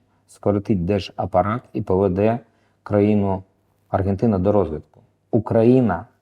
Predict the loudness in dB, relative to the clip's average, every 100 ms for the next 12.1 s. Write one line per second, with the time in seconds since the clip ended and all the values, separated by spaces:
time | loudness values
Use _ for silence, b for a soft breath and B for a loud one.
0 | _ _ _ _ _ 2 2 -2 -8 -4
1 | -4 -4 -6 -4 -4 -6 -10 _ _ _
2 | _ _ _ -4 -2 2 2 2 0 -2
3 | 0 2 2 2 -2 0 -4 -4 -4 -6
4 | -8 -6 -8 -8 -12 _ _ _ _ _
5 | _ _ 2 4 6 6 6 4 0 -12
6 | _ _ _ -8 0 0 6 8 8 4
7 | 2 2 2 0 -2 -2 0 -2 -2 -2
8 | 0 2 2 2 2 2 0 -2 -2 -2
9 | -4 -10 -20 -20 _ -6 -4 -4 -4 -6
10 | -8 -10 -14 -14 -4 -4 -4 -12 -16 -6
11 | -4 -2 -4 -6 -4 -6 -4 -6 -6 -8
12 | -14